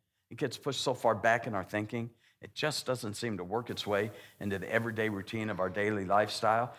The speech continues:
So what would be wrong with having a tangible reminder that the things I'm thinking, doing, saying right here, right now, one day I'm gonna have to stand before the Lord and explain these? Well, no Orthodox Jewish man will ever be anywhere without his tallis, the prayer shawl.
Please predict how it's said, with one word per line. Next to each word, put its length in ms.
So 160
what 360
would 200
be 140
wrong 420
with 100
having 320
a 40
tangible 500
reminder 580
that 140
the 80
things 300
I'm 140
thinking, 520
doing, 260
saying 320
right 200
here, 160
right 380
now, 360
one 160
day 100
I'm 140
gonna 120
have 120
to 60
stand 200
before 300
the 80
Lord 300
and 140
explain 520
these? 300
Well, 400
no 180
Orthodox 680
Jewish 360
man 380
will 160
ever 200
be 220
anywhere 540
without 360
his 180
tallis, 520
the 100
prayer 260
shawl. 360